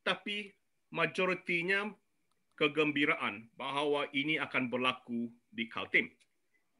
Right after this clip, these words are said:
Oleh itu, dari itu, dari, dari, uh, penyelidikan saya, itu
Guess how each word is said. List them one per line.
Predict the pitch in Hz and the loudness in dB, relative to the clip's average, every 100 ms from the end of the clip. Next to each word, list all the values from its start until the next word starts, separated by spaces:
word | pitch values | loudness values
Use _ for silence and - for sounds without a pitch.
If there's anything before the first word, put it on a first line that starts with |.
| _ _ _ - _ 208 | _ _ _ -20 _ 2
Oleh | 285 311 | 4 4
itu, | 392 359 - - _ _ _ _ - | 0 -2 -4 -20 _ _ _ _ -4
dari | - 294 294 233 | 2 4 6 4
itu, | - 311 - _ _ _ _ - | 0 -6 -6 _ _ _ _ -2
dari, | 190 226 240 - | 0 2 2 0
dari, | 170 208 269 233 - | 2 2 2 -2 -4
uh, | 190 190 180 180 180 170 | 0 4 4 2 0 -2
penyelidikan | 190 196 220 185 170 | 0 2 4 4 4
saya, | 196 233 196 175 - _ _ _ _ _ _ _ _ _ _ - | 2 4 4 2 -4 _ _ _ _ _ _ _ _ _ _ -4
itu | 165 165 220 269 254 | -4 -2 -4 -4 -8